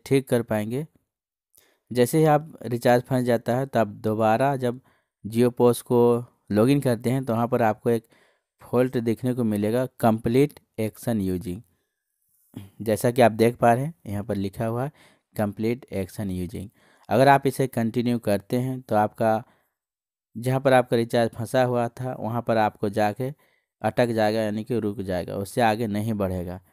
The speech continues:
तो आपको इसे ठीक करने के लिए आपको जो अमाउंट दिया गया है, जो आप रिचार्ज करना चाहते थे, वो अमाउंट के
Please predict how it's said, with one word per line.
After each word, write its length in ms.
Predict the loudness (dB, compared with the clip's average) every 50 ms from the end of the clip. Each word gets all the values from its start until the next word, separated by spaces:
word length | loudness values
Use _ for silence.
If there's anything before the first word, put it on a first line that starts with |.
| _ _ _ _ _ _ _ _ _ _ 0
तो 60 | 2
आपको 280 | 2 2 2 0 0 0
इसे 200 | 0 0 -4 -4
ठीक 300 | -4 0 0 0 2 2
करने 260 | 2 2 2 2 -2
के 140 | -2 -2 -4
लिए 220 | -2 -2 -4 -4 -6 -10 _ _ _ _ _ _ _ _ _ _ _ _ _ _ _ _ _
आपको 320 | 0 0 0 0 -2 -4 -2
जो 180 | 0 0 0 2 2 0 -2 -6 -10 _ _ _
अमाउंट 400 | -6 -4 -4 -2 -2 -4 -4 -6
दिया 260 | -8 -6 -4 -2 -2 -2
गया 220 | -2 -2 -2 -2 -2
है, 200 | -4 -6 -8 -10 -14 _ _ _ _ _ _
जो 200 | -8 -2 0 2
आप 200 | 2 0 0 -4
रिचार्ज 420 | -6 -6 -6 -4 -2 -2 -2 -2
करना 220 | -4 -8 -8 -8 -8
चाहते 360 | -8 -10 -10 -10 -10 -12 -12
थे, 120 | -12 -10
वो 100 | -10 -8 -6 -6
अमाउंट 380 | -6 -4 -4 -2 -2 -2 -4 -6
के 300 | -6 -2 -2 0 0 -2